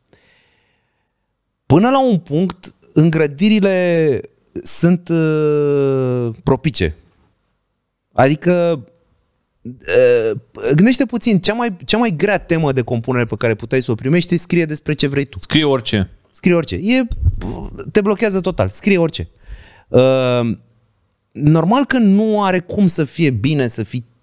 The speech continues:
Speaker 1: cenzurat, vânat, uh, și așa mai departe. Dar, pe de altă parte,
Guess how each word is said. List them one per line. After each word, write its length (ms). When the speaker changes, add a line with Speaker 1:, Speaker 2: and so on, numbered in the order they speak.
Speaker 1:
cenzurat, 680
vânat, 640
uh, 280
și 100
așa 160
mai 100
departe. 380
Dar, 240
pe 120
de 100
altă 260
parte, 720